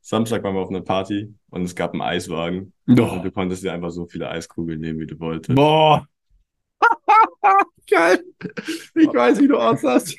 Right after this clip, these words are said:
Speaker 1: Ja, ich war sehr glücklich und selbst Laura ist dreimal, glaub ich, hingelaufen, hat sich eine neue Kugel geholt. Also es,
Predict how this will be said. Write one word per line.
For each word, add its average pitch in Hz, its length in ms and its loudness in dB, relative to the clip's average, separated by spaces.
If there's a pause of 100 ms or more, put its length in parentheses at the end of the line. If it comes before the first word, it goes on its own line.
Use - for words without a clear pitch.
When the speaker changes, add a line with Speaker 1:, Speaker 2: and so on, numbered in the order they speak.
Speaker 1:
Ja, 131 480 6
ich 127 160 -8
war 127 120 0
sehr 123 200 2
glücklich 139 400 2
und 120 100 -2
selbst 110 260 -2
Laura 107 360 2
ist 95 80 -4
dreimal, 98 360 -2
glaub 95 220 0
ich, 104 80 -4
hingelaufen, 95 580 -2
hat 107 120 -4
sich 92 140 -2
eine 90 100 -2
neue 87 240 0
Kugel 92 240 2
geholt. 85 420 -2
Also 78 240 -6
es, - 180 -10